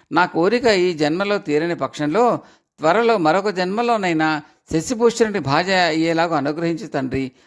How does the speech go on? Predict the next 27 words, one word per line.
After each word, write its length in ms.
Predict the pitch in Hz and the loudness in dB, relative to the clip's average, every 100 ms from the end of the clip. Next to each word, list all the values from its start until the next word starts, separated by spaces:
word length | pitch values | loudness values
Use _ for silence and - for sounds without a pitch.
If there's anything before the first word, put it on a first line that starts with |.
| - | -4
అని 160 | 165 160 | -2 0
ప్రార్థించి 760 | 131 139 156 151 - 139 135 - _ - | 0 0 0 -2 -2 -4 -4 -10 _ -6
తన 160 | - 175 | 0 2
వల్లెవాటుని 680 | 127 131 190 220 208 202 151 | 2 2 2 2 0 -2 -4
కంఠానికి 520 | 135 147 190 170 139 | -2 -2 -2 -2 -6
చుట్టి 400 | 139 151 143 143 _ - | -8 -8 -8 -8 _ -4
ఉరి 180 | 180 208 | 0 2
వేసుకోబోయింది. 960 | 170 123 123 160 151 113 98 87 98 - _ _ _ _ _ _ - | 2 0 -4 -4 0 0 -2 -6 -12 -18 _ _ _ _ _ _ 0
ఈ 140 | 233 | 0
సమయంలో 540 | 214 190 254 240 214 | 2 0 0 0 0
శశిభూషణుడు 800 | 202 165 160 254 262 254 233 196 185 | -2 -4 -6 -4 -2 0 -2 0 -2
విగ్రహం 480 | 151 139 180 226 | -2 -4 -2 -2
చాటు 300 | 214 190 190 | 0 -2 -2
నుండి 360 | 185 170 147 151 | -2 -2 0 -2
పరిగెత్తుకుంటూ 760 | - 127 190 196 190 185 190 | -2 -2 -4 -4 -4 -2 -2
వచ్చి 440 | 147 117 269 202 - - _ - | -2 -2 -2 -4 -4 -14 _ -2
ఆమెను 340 | 180 202 135 | 0 2 0
వారించాడు. 540 | 113 113 110 113 98 - _ _ _ | 0 0 -2 -4 -6 -8 _ _ _
సోమదత్తుడు 680 | - 202 247 240 240 208 185 | -2 0 2 0 0 -2 -2
కూడా 300 | 160 143 143 | -2 2 2
యువతలకి 480 | 139 165 190 190 135 | 0 -4 -6 -6 -8
వచ్చాడు. 480 | 110 - 104 98 - _ _ - | -8 -6 -8 -8 -14 _ _ -2
మాటలకు 440 | 139 202 247 240 | 0 2 0 -4
వ్యవధి 360 | 175 135 151 147 | -4 -2 -2 -2
లేదు. 260 | 127 107 101 | -4 -4 -8
కనుచీకటి 600 | - 170 190 233 - - | -6 -8 -4 -4 -2 -4
పడింది. 480 | 135 131 113 107 | -4 -4 -6 -10